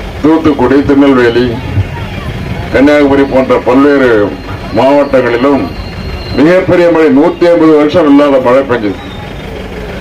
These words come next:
அந்த ஊர்ல ஒரு ஊருக்கு இன்னொரு ஊருக்கு போக முடியாத நிலை வந்து பத்து நாள் போக முடியாத நிலை இருந்தது. குழந்தைகளுக்கு பால் கிடைக்கல,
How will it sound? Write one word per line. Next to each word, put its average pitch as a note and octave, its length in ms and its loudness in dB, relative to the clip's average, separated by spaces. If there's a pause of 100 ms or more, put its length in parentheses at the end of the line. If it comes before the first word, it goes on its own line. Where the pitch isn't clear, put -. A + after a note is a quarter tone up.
(640)
அந்த D3+ 260 2
ஊர்ல F#3 360 2 (220)
ஒரு D3 200 4
ஊருக்கு F#3 500 2
இன்னொரு E3 260 2
ஊருக்கு F3 360 2
போக E3+ 220 4
முடியாத D#3+ 260 2
நிலை D3+ 260 2
வந்து D3+ 260 2
பத்து C#3 400 0
நாள் D3 480 2 (800)
போக C#3+ 220 2
முடியாத C3+ 300 2
நிலை C3 280 2
இருந்தது. B2 520 0 (540)
குழந்தைகளுக்கு C#3+ 600 2
பால் C#3 400 0
கிடைக்கல, A#2 420 0